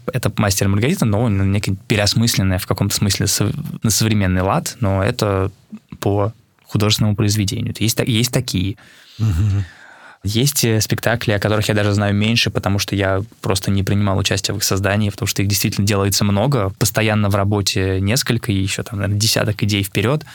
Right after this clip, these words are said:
Speaker 1: Так что мобильный художественный театр — это, наверное, наверное, самый такой крупный проект и долгосрочный.
Speaker 2: Я, пожалуй, тебя здесь подловлю. Ты сказал, что ты работал на как раз первом спектакле очень много. Что-то мне подсказывает, что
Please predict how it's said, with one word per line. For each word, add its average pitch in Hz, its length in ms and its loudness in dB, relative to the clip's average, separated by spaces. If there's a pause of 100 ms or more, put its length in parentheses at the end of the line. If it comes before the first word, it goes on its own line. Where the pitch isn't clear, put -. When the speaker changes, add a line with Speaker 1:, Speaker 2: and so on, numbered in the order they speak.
(720)
Speaker 1:
Так 101 140 2
что 107 600 0
мобильный 110 440 -2
художественный 113 360 2
театр — 107 240 0
это, 107 120 -2
наверное, 92 360 0
наверное, 98 260 0
самый 95 300 2
такой - 200 -2
крупный 95 460 0
проект - 520 -2 (260)
и 101 320 -2
долгосрочный. 104 760 0 (220)
Speaker 2:
Я, 113 340 2
пожалуй, 92 400 2
тебя 90 160 0
здесь 85 220 0
подловлю. 98 520 2
Ты 87 120 -2
сказал, 90 240 0
что - 160 -2
ты 98 80 2
работал 87 400 2
на 82 320 2
как 95 180 0
раз 82 160 0
первом 135 240 2
спектакле - 500 0
очень 92 360 2
много. 90 460 2 (440)
Что-то 127 240 -2
мне 117 140 2
подсказывает, 117 580 0
что - 300 -2